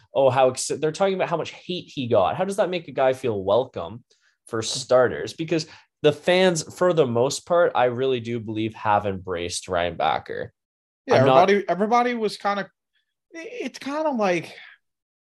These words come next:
Speaker 2: honestly, it reminded me a lot of, uh, of what's his name?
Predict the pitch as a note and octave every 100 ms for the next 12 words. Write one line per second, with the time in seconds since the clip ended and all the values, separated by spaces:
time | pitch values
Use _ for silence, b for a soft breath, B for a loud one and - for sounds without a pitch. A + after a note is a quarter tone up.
0 | _ _ C3 D3+ G3 C3+ B2+ B2 A#2+ A#2+
1 | A#2 B2 C3+ C3 C3+ B2 A2+ A2+ B2 B2
2 | - A#2+ A#2 A2+ C3 A#2 A#2 A#2 A2+ A2+
3 | _ _ _ _ _ _ _ _ _ _
4 | _ _ _ _ _ _ - _ D3 B2
5 | C#3+ F3+ A3 D#3+ A#2+ G#2+ G#2